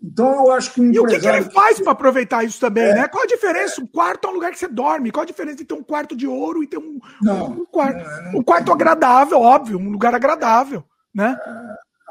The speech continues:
Speaker 1: Aí eu sugiro estudarem um pouco do minimalismo, tá?
Speaker 2: É, é.
Speaker 1: Minimalismo, e eu diria, fazer as coisas com inteligência pra tentar gastar menos e conseguir resultados,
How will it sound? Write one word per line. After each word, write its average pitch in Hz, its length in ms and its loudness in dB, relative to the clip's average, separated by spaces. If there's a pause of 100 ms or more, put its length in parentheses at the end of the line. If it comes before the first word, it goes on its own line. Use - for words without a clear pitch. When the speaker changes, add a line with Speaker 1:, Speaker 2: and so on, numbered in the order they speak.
Speaker 1:
Aí 190 160 0
eu 269 260 4
sugiro 262 960 2
estudarem 233 680 -2
um 220 140 2
pouco 233 300 -2
do 214 160 -2
minimalismo, 214 1160 0
tá? 196 380 -6 (1300)
Speaker 2:
É, 156 220 -8 (600)
é. 151 140 -12
Speaker 1:
Minimalismo, 220 1200 0 (220)
e 180 100 -6
eu 220 160 2
diria, 214 580 0 (160)
fazer 196 440 -2
as 254 160 -2
coisas 233 840 -4 (140)
com 226 160 0
inteligência 214 1120 -2
pra - 240 -12
tentar 214 480 -6
gastar 202 580 -6
menos 233 440 2
e 202 60 -6
conseguir 208 600 -2
resultados, 202 840 -6